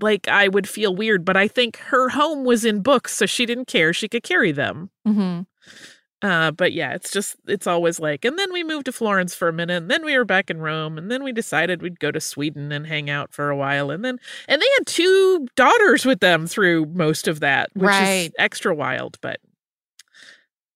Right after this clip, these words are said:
Speaker 1: that seemed to be the way their family worked, and they all seemed very happy and close. So
Speaker 2: Yeah,
Speaker 1: <laughs>
Speaker 2: yeah.
Speaker 1: could not,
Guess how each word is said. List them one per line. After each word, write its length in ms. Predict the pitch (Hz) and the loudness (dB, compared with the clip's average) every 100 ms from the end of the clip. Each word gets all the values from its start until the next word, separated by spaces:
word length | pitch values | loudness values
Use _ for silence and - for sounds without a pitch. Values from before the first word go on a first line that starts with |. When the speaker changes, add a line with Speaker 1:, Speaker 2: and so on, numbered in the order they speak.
| _ | _
Speaker 1:
that 260 | - 190 - | -10 -8 -8
seemed 220 | 240 240 | -8 -8
to 60 | |
be 120 | 233 254 | -6 0
the 80 | |
way 120 | 254 240 | 2 2
their 140 | 226 | 0
family 320 | - 214 233 | -2 -4 -2
worked, 300 | 233 269 - | 0 0 -2
and 100 | 214 | -2
they 80 | 180 | 0
all 160 | 180 247 | 0 -2
seemed 300 | - 240 196 | -4 -4 0
very 220 | 190 220 | 2 2
happy 400 | 160 175 208 214 | 2 2 0 -2
and 280 | 202 196 - | -2 -6 -8
close. 380 | - 233 190 | -4 0 0
So 320 | - - 226 226 | -2 0 0 2
Speaker 2:
Yeah, 540 | 226 254 277 175 151 - | 2 2 2 2 2 4
Speaker 1:
<laughs> 140 | - - | 4 4
Speaker 2:
yeah. 460 | 277 370 - 104 - - - - - - - - - - - - - - - - _ _ _ _ _ _ _ | 2 4 2 2 -2 0 -2 0 -2 0 -2 0 -4 0 -2 -2 -4 -4 -4 -6 _ _ _ _ _ _ _
Speaker 1:
could 200 | - 214 | -14 -12
not, 220 | 196 180 | -8 -8